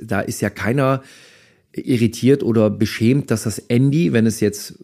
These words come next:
viel oder der Computer viel leisten musste, dass er irgendwann am Abend dann mal leer ist. Da macht man ihn aus und lädt ihn auf. Das Gleiche ist mit uns.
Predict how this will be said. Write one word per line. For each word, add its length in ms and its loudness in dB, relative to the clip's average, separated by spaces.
viel 420 0
oder 200 -2
der 300 -2
Computer 560 0
viel 180 0
leisten 400 -2
musste, 320 -2
dass 140 -2
er 140 -4
irgendwann 300 -2
am 140 -2
Abend 380 -6
dann 100 0
mal 160 2
leer 240 4
ist. 220 -12
Da 80 -12
macht 200 -4
man 120 0
ihn 120 -4
aus 440 2
und 180 -4
lädt 160 2
ihn 140 0
auf. 420 0
Das 140 -16
Gleiche 240 -2
ist 100 -6
mit 80 2
uns. 360 -2